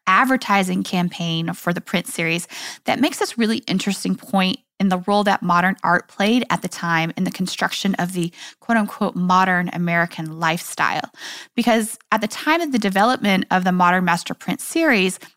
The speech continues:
Lisa and McArdle were perhaps two of the names most closely associated with fresh modern sportswear, which was really at the core and at the heart of the development of the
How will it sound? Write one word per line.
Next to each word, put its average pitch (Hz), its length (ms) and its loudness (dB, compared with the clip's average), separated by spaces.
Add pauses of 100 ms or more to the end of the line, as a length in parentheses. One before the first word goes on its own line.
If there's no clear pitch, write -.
(160)
Lisa 349 240 2
and 311 120 4
McArdle 262 400 0
were 220 100 0
perhaps 220 540 -2
two - 200 -2
of 427 100 -2
the 262 80 2
names 180 400 0
most 226 320 0
closely 277 640 -2
associated 208 640 -2
with 185 140 -4
fresh - 520 -4 (140)
modern 185 360 2
sportswear, - 840 -2 (380)
which 254 120 0
was 269 140 -2
really 359 380 0
at 233 240 0
the 190 80 -4
core 202 580 2
and 190 140 0
at 170 100 -4
the - 60 -2
heart 185 400 0
of 196 100 -4
the 185 80 0
development 180 640 2
of 170 160 -2
the 180 160 -4